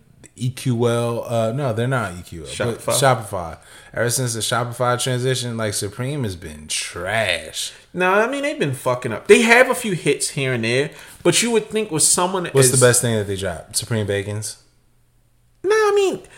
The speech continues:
Speaker 2: some of that stuff I gotta look at. Like, I like the C P F M jacket that they did. I thought that was great, but I'm not wearing anything with New York on it.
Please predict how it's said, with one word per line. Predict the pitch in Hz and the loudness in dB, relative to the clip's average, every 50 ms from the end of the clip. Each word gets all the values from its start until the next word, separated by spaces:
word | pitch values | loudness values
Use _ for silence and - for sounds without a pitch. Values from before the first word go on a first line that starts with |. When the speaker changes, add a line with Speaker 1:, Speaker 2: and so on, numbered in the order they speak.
| - - - | -20 -20 -2
Speaker 2:
some | - - - 285 311 339 | 2 4 4 6 6 6
of | 294 | 4
that | 202 | 4
stuff | - - 131 - - | 4 4 2 2 2
I | 151 | 2
gotta | 175 175 139 | 4 4 4
look | 123 - - 120 | 4 2 0 -2
at. | 107 - | -2 0
Like, | 117 127 123 | 0 4 6
I | 156 | 6
like | 170 185 185 202 202 - | 8 8 6 4 2 2
the | 165 | 0
C | 151 - - 156 - | 0 2 0 -2 -4
P | - - 131 | -4 -2 0
F | 117 113 - | 0 0 0
M | - 127 165 175 | 0 0 0 0
jacket | 123 104 95 98 - 98 - | -2 -2 -2 -4 -6 -10 -12
that | - 62 | -10 -10
they | 80 90 95 | -10 -10 -10
did. | - - 60 92 110 - - | -10 -10 -10 -10 -10 -2 2
I | - 156 | 2 2
thought | 156 - 160 131 - | 4 4 4 4 4
that | 139 202 233 | 4 2 2
was | 185 117 | 0 -2
great, | 110 117 110 110 104 | 0 -2 -2 0 2
but | 117 120 | 2 2
I'm | 131 143 | 2 4
not | 147 151 131 85 | 4 4 4 2
wearing | 127 135 135 123 113 - | 2 0 0 -2 -2 -2
anything | 120 127 127 127 123 117 110 | -4 -4 -4 -4 -4 -6 -6
with | 104 - - | -6 -4 -4
New | 110 107 | -2 0
York | 107 117 127 127 123 - | 0 2 2 0 0 -2
on | 202 - - - | -8 -14 -14 -16
it. | - - | -18 -18